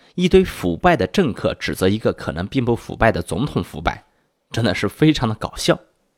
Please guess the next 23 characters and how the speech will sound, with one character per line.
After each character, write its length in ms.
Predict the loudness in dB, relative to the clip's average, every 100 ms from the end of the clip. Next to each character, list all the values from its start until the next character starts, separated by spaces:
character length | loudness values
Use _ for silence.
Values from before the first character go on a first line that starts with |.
| _ _ _ _ -12 4
远 280 | 6 8
离 320 | 6 4 0 -2
南 220 | 4 6
美 220 | 4 0 -2
是 160 | -4
必 160 | -4 -4
须 160 | -2
的。 140 | -4 -6 _ _ _ _ _ _ 2
我 140 | 4
住 140 | 6 6
在 140 | 4
巴 260 | 4 2 4
西 160 | 4
的 120 | 4
一 100 | 4
个 80 | 2
小 160 | 0 -2
公 200 | -2 2
寓 100 | 2
里 100 | 2
的 100 | -2
时 160 | -6
候， 280 | -4 -6 -8